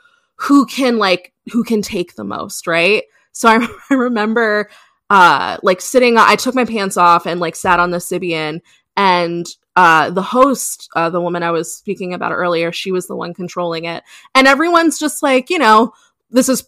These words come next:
still pretty early on in the night, so everyone's just kinda, like, onlooking, and she's like, "Can you take more?" And I'm like, "Yep, I can take more." And it was, it was, it was pretty fun. It was very pleasurable, and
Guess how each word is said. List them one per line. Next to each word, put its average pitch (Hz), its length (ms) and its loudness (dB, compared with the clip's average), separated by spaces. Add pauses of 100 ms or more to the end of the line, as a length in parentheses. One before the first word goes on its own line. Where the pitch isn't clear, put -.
still - 240 2
pretty 220 480 0
early 190 300 0
on 180 240 2
in 190 80 -10
the 202 80 -8
night, 175 240 -10
so 196 140 -4
everyone's 202 400 -2
just 202 120 -12
kinda, 269 200 0
like, 262 200 0
onlooking, 196 680 2
and 180 100 -4
she's 190 240 -10
like, 175 120 -4
"Can 180 100 -12
you 175 80 -8
take - 220 -14
more?" 180 160 -2
And 185 80 -4
I'm 175 80 -6
like, 170 180 -8
"Yep, 320 140 -4 (420)
I 175 60 -12
can 190 80 -4
take 185 200 -6
more." 180 200 0
And 175 180 -2 (320)
it 226 140 6
was, 220 220 4
it 220 100 4
was, 214 260 2
it 233 60 0
was 247 180 0
pretty 339 260 0
fun. 233 260 4
It 196 60 0
was 190 160 0 (120)
very 202 580 2
pleasurable, 180 680 -2
and 175 360 -2